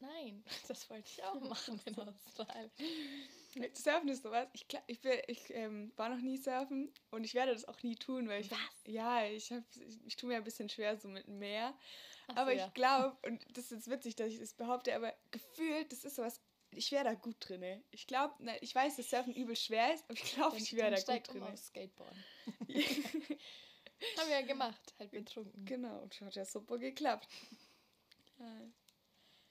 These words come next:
Speaker 2: Nee, das wär, ja, würde ich eigentlich auch gerne mal machen, werde ich aber, glaub ich, nie in meinem Leben. Ähm.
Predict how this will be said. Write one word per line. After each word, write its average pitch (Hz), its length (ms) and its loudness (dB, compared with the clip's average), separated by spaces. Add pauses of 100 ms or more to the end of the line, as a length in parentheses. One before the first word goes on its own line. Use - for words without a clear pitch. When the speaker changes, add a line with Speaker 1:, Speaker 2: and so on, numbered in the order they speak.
(600)
Speaker 2:
Nee, 233 140 -8
das - 220 -12
wär, - 200 -8
ja, 214 220 -6
würde 247 140 -2
ich 226 100 -4
eigentlich 214 220 -4
auch 226 100 -6
gerne 214 180 -8
mal 196 60 -10
machen, 196 280 -12
werde 190 180 -6
ich - 100 -12
aber, 190 140 -12
glaub 202 200 -12
ich, - 120 -12
nie 214 120 -10
in 214 60 -10
meinem 214 200 -12
Leben. 220 220 -12 (1080)
Ähm. 220 580 -10